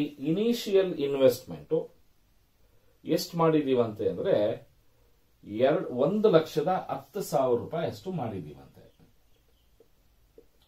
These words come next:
ಒಂದ್ ಲಕ್ಷದ ಹತ್ತು ಸಾವಿರ. ಅಲ್ಲಿಗೆ ಎಷ್ಟು net present value, ಲಾಭ ಎಷ್ಟು ಬರ್ತಾ ಇದೆ ಅಂದ್ರೆ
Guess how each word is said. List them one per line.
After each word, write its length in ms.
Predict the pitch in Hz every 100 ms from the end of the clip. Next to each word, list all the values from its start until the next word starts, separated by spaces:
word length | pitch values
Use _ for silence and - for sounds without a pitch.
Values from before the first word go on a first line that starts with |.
| - -
ಒಂದ್ 240 | 98 120 139
ಲಕ್ಷದ 360 | 120 - 120 160 214 - _ 120
ಹತ್ತು 200 | 123 -
ಸಾವಿರ. 300 | - 95 82 - - - _ _ _ _ -
ಅಲ್ಲಿಗೆ 340 | 165 190 139
ಎಷ್ಟು 840 | 139 123 151 165 - 190 131 120 -
net 440 | 110 180 190 -
present 560 | - 156 151 160 156 139
value, 420 | 117 95 80 80 - 110
ಲಾಭ 480 | 117 135 156 196 170
ಎಷ್ಟು 280 | 143 -
ಬರ್ತಾ 320 | 135 120 117 101
ಇದೆ 220 | 87 82
ಅಂದ್ರೆ 640 | 73 147 190 110 113 -